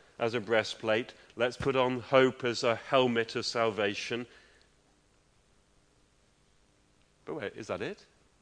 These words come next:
Is that, is that all we have to do to get ready?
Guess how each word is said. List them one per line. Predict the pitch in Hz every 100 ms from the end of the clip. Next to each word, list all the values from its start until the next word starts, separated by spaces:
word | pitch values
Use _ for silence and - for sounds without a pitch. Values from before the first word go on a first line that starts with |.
| _ _ _ _ _ _ _ _ _ _ _
Is |
that, | 107 101 -
is | 107
that | 98 -
all | 95 120
we | 143
have | 151 -
to |
do | 147 175
to | -
get | 156 139
ready? | 147 -